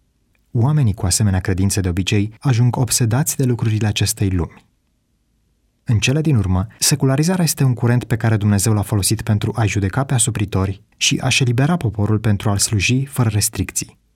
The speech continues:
Și frumusețea celei de-a cincea trâmbițe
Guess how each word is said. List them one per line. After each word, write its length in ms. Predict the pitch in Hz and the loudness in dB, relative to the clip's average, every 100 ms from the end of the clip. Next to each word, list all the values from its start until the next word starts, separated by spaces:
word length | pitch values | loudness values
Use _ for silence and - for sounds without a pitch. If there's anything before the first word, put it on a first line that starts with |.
| _ _ | _ _
Și 200 | - - | -4 -2
frumusețea 580 | 123 120 123 110 165 135 | 0 0 2 2 0 0
celei 240 | 110 101 | 0 0
de-a 120 | 92 92 | 0 0
cincea 300 | - 123 107 | 0 0 0
trâmbițe 540 | 104 101 107 - 117 | 2 2 2 0 -2